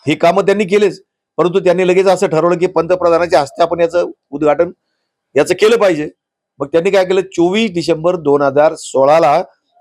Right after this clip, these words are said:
आदरणीय नरेंद्र मोदी साहेब पंतप्रधान यांना बोलावून घेतलं आणि त्यांच्या हस्ते चोवीस डिसेंबर दोन हजार सोळाला याचं जलपूजन, भूमिपूजन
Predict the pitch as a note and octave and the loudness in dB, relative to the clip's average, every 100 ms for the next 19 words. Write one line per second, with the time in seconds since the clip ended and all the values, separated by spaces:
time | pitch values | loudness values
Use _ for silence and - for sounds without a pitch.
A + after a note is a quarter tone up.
0 | _ - A#2+ D#3+ F#3+ G#3+ A3 F#3 - D3+ | _ -4 -2 0 0 0 0 -2 -2 0
1 | F#3 F3+ F3+ E3+ E3 D3+ C#3 - - C3+ | 0 0 -2 0 -2 0 -2 -2 -4 -4
2 | C3 C3+ C#3+ C3+ A#2+ C3 A2+ B2+ F3+ F3+ | 0 0 0 0 -2 -4 -2 0 0 -2
3 | E3 B2 - _ _ _ - - D3 E3+ | 0 -4 -4 _ _ _ -6 -2 0 0
4 | E3 G3 F#3+ F3+ F3 D#3+ E3 E3+ D#3+ D3+ | 0 2 2 0 -2 -2 -2 0 -2 -2
5 | D#3 D#3+ D3+ D3+ D3+ C#3 C#3 C#3+ C#3+ C3+ | -2 0 0 0 -2 0 0 2 2 2
6 | F3 F#3+ _ _ _ D3 C4+ D4+ G4 G3 | 0 -2 _ _ _ -2 0 2 0 0
7 | D#3 G#2+ _ _ _ _ F#2+ C#3+ G3 G3 | -2 -4 _ _ _ _ -4 0 0 0
8 | G3 E3 | 0 0